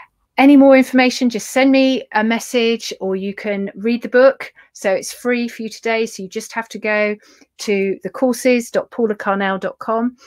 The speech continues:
um, or send me a message if you're, if you're stuck. And, um, oh, how lovely. Kathleen has just said she had a bee land on her while she's watching this in the garden. So hello, bee. Uh, and, um, I'm gonna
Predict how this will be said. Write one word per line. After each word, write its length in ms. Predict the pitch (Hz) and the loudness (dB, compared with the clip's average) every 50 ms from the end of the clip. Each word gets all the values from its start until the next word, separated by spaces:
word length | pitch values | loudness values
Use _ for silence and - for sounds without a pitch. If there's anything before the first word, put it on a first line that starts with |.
| _ _ - - _ - | _ _ -20 -20 _ -4
um, 380 | 190 185 185 185 185 185 - - | -2 0 0 0 -2 -4 -8 -6
or 160 | - 180 180 | -6 -6 -6
send 240 | - - 233 226 226 | -6 -4 -2 -2 0
me 100 | 214 214 | 0 0
a 60 | 208 | 0
message 640 | 208 208 196 - - 214 202 196 202 196 - - - - | -2 -2 -4 -6 -6 -4 -4 -4 -4 -6 -8 -12 -12 -12
if 200 | 196 - - - | -14 -14 -10 -6
you're, 320 | 202 190 180 185 185 180 - _ _ _ _ _ _ _ - | -4 -2 -2 -2 -2 -4 -8 _ _ _ _ _ _ _ -16
if 180 | 196 - - | -16 -12 -8
you're 100 | 196 185 | -8 -8
stuck. 480 | 180 - - - 226 214 226 - - - _ - - - _ _ _ _ _ - | -8 -8 -8 -4 -2 -2 -2 -4 -6 -16 _ -20 -20 -20 _ _ _ _ _ -8
And, 300 | - 196 196 202 196 196 214 | -6 -4 -4 -4 -4 -4 -2
um, 220 | 208 208 214 208 - | -2 -2 -2 0 2
oh, 140 | 254 285 269 | 2 2 2
how 180 | 247 294 294 | 2 2 2
lovely. 420 | 285 294 302 302 302 - 220 190 190 | 4 4 4 2 2 0 -2 -2 -2
Kathleen 480 | - - 247 247 - - 240 233 226 | -2 -4 -6 -6 -4 -4 -2 -2 -2
has 140 | 220 214 208 | -2 -6 -6
just 180 | - 208 202 - | -8 -10 -8 -4
said 160 | - 196 190 | -4 -4 -4
she 140 | - - 190 | -4 -8 -8
had 160 | 180 196 196 | -6 -6 -8
a 60 | 196 | -8
bee 320 | - 226 240 247 247 240 220 | -4 -2 -2 -2 -2 -2 0
land 380 | 220 214 208 208 202 190 190 | 0 2 2 2 0 -2 -4
on 140 | 190 185 180 | -6 -6 -6
her 180 | 170 190 190 185 | -8 -8 -8 -6
while 140 | 190 185 | -6 -8
she's 260 | 180 - - 190 - - | -8 -8 -12 -12 -10 -10
watching 380 | 170 - - - - 165 170 | -12 -12 -12 -14 -14 -12 -10
this 240 | 165 165 160 - - | -10 -12 -12 -12 -16
in 160 | - - 165 | -16 -16 -14
the 60 | 175 | -12
garden. 360 | 170 165 160 175 180 - 160 - - | -8 -6 -6 -6 -8 -10 -16 -18 -10
So 300 | - - 202 190 190 - - | -4 0 2 2 2 2 0
hello, 420 | - 233 240 254 262 262 262 247 | 2 4 4 6 6 4 4 2
bee. 580 | 240 - 285 302 311 302 285 254 214 214 226 - - - - - - - - _ - | 0 2 2 2 4 4 4 4 2 2 -2 -4 -10 -12 -12 -14 -16 -16 -14 _ -4
Uh, 300 | 202 202 202 202 208 214 226 _ - | -2 0 0 0 -2 -4 -6 _ -4
and, 400 | 220 214 214 208 208 208 - 226 | -4 -2 -2 -2 -4 -4 -2 -2
um, 320 | 208 208 202 208 208 208 _ _ _ _ _ - - - _ - | 0 0 0 -4 -6 -10 _ _ _ _ _ -20 -20 -16 _ -6
I'm 160 | 190 208 202 | -4 -4 -2
gonna 380 | 208 208 208 202 202 202 - | -2 -2 -2 0 -2 -2 -4